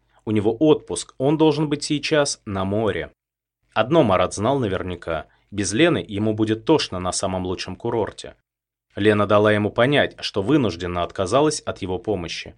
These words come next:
Она попала в переплёт и исполняет чью-то волю.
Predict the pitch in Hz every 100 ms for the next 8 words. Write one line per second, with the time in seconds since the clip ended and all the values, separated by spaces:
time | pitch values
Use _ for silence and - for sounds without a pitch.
0 | _ _ 117 113 110 117 120 113 - 117
1 | 117 110 78 - _ - 104 - 101 98
2 | 117 151 151 - - 104 117 - 85 82
3 | 80 76